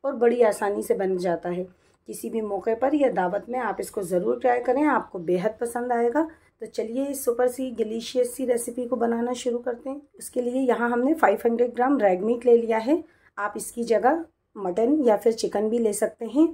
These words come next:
बस process यही होना चाहिए और ingredients भी यही होना चाहिए।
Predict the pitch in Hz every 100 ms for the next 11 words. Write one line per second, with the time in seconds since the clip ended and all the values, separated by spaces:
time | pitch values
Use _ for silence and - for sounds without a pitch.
0 | - 214 - 214 202 269 269 233 220 233
1 | 226 226 233 233 254 330 294 226 202 202
2 | 196 226 220 - 320 294 226 214 190 170
3 | 165 165 160 165